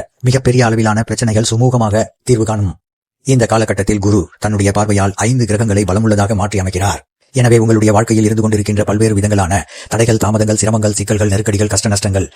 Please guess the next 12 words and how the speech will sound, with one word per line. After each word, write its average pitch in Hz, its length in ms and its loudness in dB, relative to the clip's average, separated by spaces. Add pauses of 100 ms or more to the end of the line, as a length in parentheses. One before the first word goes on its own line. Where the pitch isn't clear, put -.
(120)
என 110 180 -2
அனைத்தையும் 110 440 -2
அடித்து 101 220 -4
நொறுக்கி 101 260 -2 (220)
நல்ல 117 220 0
பல 110 140 -2
முன்னேற்றங்களும் 104 540 -2 (460)
நல்ல 117 160 2
பல 117 140 2
மாறுதல்களும் 104 480 0
நிறைய 101 200 0
உண்டு. 85 200 -4